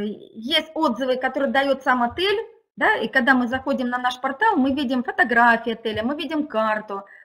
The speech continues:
В формате три дэ мы можем перенести человечка на карту и увидеть, что там рядом, какие здания, какие дороги, где-то находится, да. Но помимо того,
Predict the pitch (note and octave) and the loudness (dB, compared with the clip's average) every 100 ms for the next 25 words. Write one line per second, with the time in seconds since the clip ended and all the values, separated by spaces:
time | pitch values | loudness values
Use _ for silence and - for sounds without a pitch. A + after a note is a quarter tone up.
0 | _ _ _ _ _ - D4 E4 E4 D#4 | _ _ _ _ _ 0 4 4 4 0
1 | D4+ D4+ B3+ F4 C#4 C4+ C#4+ B3+ C4+ C#4 | -2 -2 0 2 2 0 -2 -2 0 -2
2 | C#4 C#4 C4+ C4+ C4+ - B3 B3+ C#4+ C#4+ | -2 -6 -2 -2 -2 -4 -2 0 4 4
3 | C#4 G#3+ G3+ _ - C4 C4 A#3 - C#4+ | 4 -4 -8 _ -2 0 0 -2 -4 -6
4 | C4+ A#3+ A#3 - A3+ C4 C4 A#3 A3 A3 | 0 2 2 -4 2 4 4 2 0 -4
5 | G#3+ B3+ A#3 F3+ F3 A#3+ B3 A#3 A3 G#3 | -4 -2 -4 -4 2 4 4 -2 -6 -4
6 | A3+ - A3 A3 C#4+ A3 A#3 A3+ - _ | -4 -2 0 0 0 0 0 -2 -12 _
7 | _ _ _ _ _ _ A3+ B3+ C#4+ A#3+ | _ _ _ _ _ _ 0 0 2 2
8 | A#3 A#3 C#4 D4+ C4 - A#3 A3+ - _ | 2 0 -2 -2 -2 -2 -2 -2 -12 _
9 | G3 D#4 F4+ - _ D4 D4+ D#4+ D#4+ C#4+ | -2 -2 -2 -18 _ 0 2 4 4 2
10 | - D4 C4 | 2 -2 -2